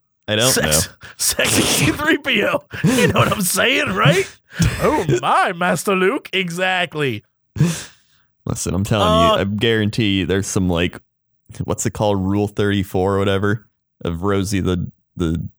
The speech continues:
Speaker 1: Jetson
Speaker 2: Oh,
Speaker 1: bot.
Speaker 2: please, of course there is. Of
Speaker 1: <laughs>
Speaker 2: c-, uh, we don't even need to look that up. I know that's true.
Speaker 1: <laughs> Yeah.
Speaker 2: Here's, here's the thing. Uh, this guy apparently told the Daily Star Online, "Hackers can hack into a robot or robotic device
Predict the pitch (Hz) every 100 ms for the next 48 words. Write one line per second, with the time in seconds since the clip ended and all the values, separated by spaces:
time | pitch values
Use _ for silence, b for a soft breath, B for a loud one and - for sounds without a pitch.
0 | _ - 104 320 302 92 87 - 208 160
1 | 208 - 285 226 - 156 135 107 104 -
2 | B B - 247 262 - - 220 247 339
3 | 285 214 185 185 190 247 277 311 143 139
4 | 208 - - 226 - 143 123 131 101 90
5 | 110 285 311 302 - - 180 240 285 254
6 | - 240 196 196 b b _ _ 175 185
7 | 202 196 226 214 226 214 196 214 202 190
8 | 143 208 214 202 214 185 170 190 135 120
9 | 123 B B B - 269 320 285 208 226
10 | 214 226 220 214 208 180 180 196 165 170
11 | 185 196 165 185 170 180 202 - 147 165
12 | 196 190 143 -